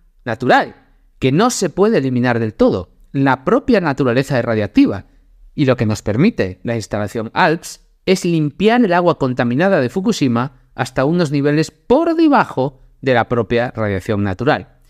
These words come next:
La segunda cosa que esta instalación no es capaz de hacer es eliminar del agua un contaminante radiactivo en particular. Estamos hablando de el tritio. ¿Qué es el tritio?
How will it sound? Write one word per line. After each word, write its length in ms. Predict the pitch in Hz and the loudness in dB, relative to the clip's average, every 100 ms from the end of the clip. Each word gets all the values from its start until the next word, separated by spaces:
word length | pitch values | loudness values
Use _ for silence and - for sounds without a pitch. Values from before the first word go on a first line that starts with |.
| _ _ _ | _ _ _
La 100 | - | -4
segunda 400 | 185 233 302 311 | 0 2 4 2
cosa 460 | 285 294 - 92 - _ _ - | 2 -2 -4 -12 -14 _ _ -4
que 100 | 160 | -2
esta 160 | - | 0
instalación 600 | 165 - 160 160 208 110 | -2 0 -2 2 0 0
no 140 | 110 104 | -6 -6
es 100 | 98 | -6
capaz 320 | 110 - 170 | -6 -2 -2
de 80 | 220 | -2
hacer 460 | 233 175 147 _ _ - _ | -2 -2 -2 _ _ -20 _
es 340 | - 214 202 - _ _ | 0 0 0 -12 _ _
eliminar 500 | 180 185 165 165 190 | 0 2 2 2 2
del 140 | 180 156 | 2 2
agua 460 | 151 151 147 _ | 2 2 0 _
un 200 | - 254 | 2 2
contaminante 840 | 240 156 127 131 127 139 135 147 143 | 4 0 0 -2 0 0 0 0 -2
radiactivo 680 | 135 131 117 - 131 113 127 | -2 0 0 -2 -2 -2 -2
en 140 | 143 120 | -4 -2
particular. 760 | 113 - 95 107 110 - - _ - - - - | -4 -4 -4 0 0 -2 -16 _ -20 -20 -14 -8
Estamos 360 | 104 127 120 | -2 -2 0
hablando 600 | 113 117 120 131 131 - | 0 0 0 -2 -2 -12
de 380 | - 131 135 135 - | -2 0 0 -4 -10
el 160 | 110 | -10
tritio. 400 | - 139 135 - _ _ - _ _ _ - | -4 -4 -4 -12 _ _ -20 _ _ _ 0
¿Qué 200 | 330 330 | 4 4
es 140 | - | 4
el 160 | 302 269 | 0 2
tritio? 500 | 381 269 - 82 | 4 2 0 -14